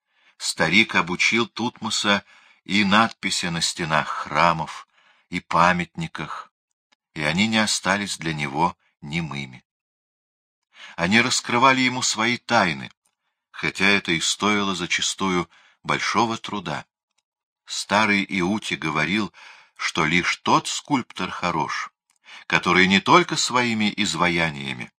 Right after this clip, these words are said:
но и начертанием имени человека может предохранить его от забвения и даровать вечную жизнь.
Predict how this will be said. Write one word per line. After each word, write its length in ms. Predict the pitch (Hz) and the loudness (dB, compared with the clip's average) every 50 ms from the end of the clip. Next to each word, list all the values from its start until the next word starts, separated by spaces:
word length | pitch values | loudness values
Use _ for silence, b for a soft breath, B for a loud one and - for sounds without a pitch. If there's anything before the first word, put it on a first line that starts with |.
| _ _ _ B B B B B | _ _ _ B B B B B
но 160 | - 170 - | 0 0 0
и 200 | 104 - - 101 | 0 0 0 0
начертанием 960 | 98 101 95 - - 107 98 95 - - 95 107 127 135 127 123 120 117 113 107 - | 0 2 2 2 2 0 0 -2 0 4 4 4 4 4 2 0 0 0 0 -2 -4
имени 420 | - 98 110 123 120 117 117 113 | -4 -2 -2 -2 -2 -2 -4 -2
человека 880 | 104 - - - 104 98 98 95 87 78 90 110 - - - 90 73 - B B B B B B | 0 0 0 0 0 0 -2 -2 0 0 -2 -2 -4 -6 -8 -8 -8 -10 B B B B B B
может 420 | B 76 80 92 92 95 90 82 - | B -2 0 0 2 0 -2 -4 -6
предохранить 760 | - 82 82 78 76 - - - 87 82 80 90 90 - - | -6 -4 -2 -2 -2 -2 0 0 0 2 2 0 -2 -2 -4
его 200 | - 87 78 80 | -4 -2 0 0
от 120 | 80 78 71 | 0 0 -2
забвения 800 | - 71 69 64 67 69 65 82 120 131 127 120 110 95 - - b b b b b b b _ - | -4 -8 -8 -8 -8 -4 -2 0 0 0 -2 -4 -4 -4 -6 -8 b b b b b b b _ -8
и 100 | 98 92 | -8 -6
даровать 640 | 78 78 73 71 69 65 69 82 90 - - - - _ _ _ - | -2 -2 0 0 0 2 0 0 0 -2 -6 -16 -20 _ _ _ -18
вечную 600 | - 90 76 76 71 - - - - 73 71 69 | -14 -8 -6 -4 -4 -2 -4 -6 -6 -8 -10 -8
жизнь. 420 | 67 - 65 64 60 60 58 55 | -8 -8 -8 -8 -10 -12 -14 -16